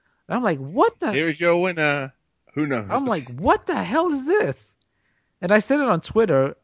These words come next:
Speaker 1: I was under the impression it was a no contest because the ref called the bell and did not raise anybody's arms.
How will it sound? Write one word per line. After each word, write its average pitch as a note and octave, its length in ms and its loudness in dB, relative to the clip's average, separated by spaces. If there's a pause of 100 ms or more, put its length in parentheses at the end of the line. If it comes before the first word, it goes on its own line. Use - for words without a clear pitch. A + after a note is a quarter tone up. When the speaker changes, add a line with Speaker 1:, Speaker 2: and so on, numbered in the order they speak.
(220)
Speaker 1:
I F#3+ 120 4
was B3 180 4
under G3+ 140 2
the E3+ 100 2
impression D#3+ 420 0
it D#3+ 40 -2
was D3+ 180 0
a B2+ 80 2
no C3+ 240 2
contest D3+ 580 0
because C3+ 260 -4
the B2+ 120 -2
ref C3+ 340 0
called C3+ 300 2
the B2 80 -6
bell B2 480 0 (300)
and C3 180 0
did C#3+ 140 2
not D#3 320 2
raise C#3+ 440 0
anybody's C3 560 0
arms. G2+ 520 -4